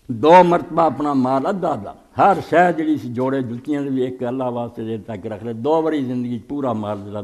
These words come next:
دو واری تقسیم کیتا۔ کان الناس من اہل المدینہ یعیشون لا یدرون من این کان معاش۔ زندگی گزارے، جیداں دی گزارے، پچھوں بھی کتاباں چ اللہ دے نیک بندے ذکر کردے نے کہ مدینہ شریف دے لوگ زندگی گزاردے رہے۔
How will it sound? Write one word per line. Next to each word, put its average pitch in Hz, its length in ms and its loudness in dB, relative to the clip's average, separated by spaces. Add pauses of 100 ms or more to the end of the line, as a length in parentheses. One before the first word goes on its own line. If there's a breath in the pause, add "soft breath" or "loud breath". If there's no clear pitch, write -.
دو 104 140 -6
واری 101 160 -10
تقسیم 92 380 -12
کیتا۔ 104 280 -10 (760 loud breath)
کان 175 280 -2
الناس 180 400 2
من 180 220 -2
اہل 170 180 2
المدینہ 160 440 -2 (120)
یعیشون 147 720 -2 (260)
لا 135 240 0
یدرون 127 460 -4
من 127 160 -4
این 123 140 -6 (140)
کان 110 180 -8
معاش۔ 110 300 -8 (120)
زندگی 139 460 -6
گزارے، 117 360 -4
جیداں 139 360 -6
دی 139 180 -12
گزارے، 113 420 -6
پچھوں 143 300 -8
بھی 139 140 -4
کتاباں 113 460 -8
چ 107 60 -8
اللہ 110 160 -6
دے 107 120 -8
نیک 107 260 -8
بندے 110 240 -8
ذکر 104 260 -12
کردے 101 300 -10
نے 110 80 -8 (640 soft breath)
کہ 120 120 -6
مدینہ 117 460 -4 (160)
شریف 117 340 -8
دے 117 100 -6
لوگ 107 440 -10 (100)
زندگی 98 600 -14
گزاردے 95 520 -12
رہے۔ 123 200 -12